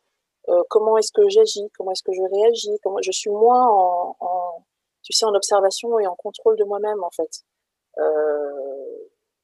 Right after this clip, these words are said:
je suis. <laughs> Je, je, je, je parle, je chante, j'explique, je travaille, je,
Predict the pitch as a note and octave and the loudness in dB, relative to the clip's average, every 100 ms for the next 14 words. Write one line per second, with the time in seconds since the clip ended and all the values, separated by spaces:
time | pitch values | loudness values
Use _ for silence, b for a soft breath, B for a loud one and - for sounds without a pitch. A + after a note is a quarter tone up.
0 | - - G4+ - A3+ - _ _ _ _ | -8 0 0 0 -6 -12 _ _ _ _
1 | - - F4 _ _ _ B B - C#5 | -14 -12 -12 _ _ _ B B -12 -8
2 | - - - - - - - F#3 E2+ - | -8 -8 -12 -12 -20 -20 -12 -10 -10 -12
3 | _ _ - E3+ E3+ F3 G#3 F#3+ D#3 F3+ | _ _ -10 -4 2 4 2 0 -4 -4
4 | G3 F3 - - F#3 - - - D#3+ E3+ | -6 -8 -12 -10 -10 -8 -12 -4 -2 2
5 | F#3 G#3 F#3+ | 4 4 0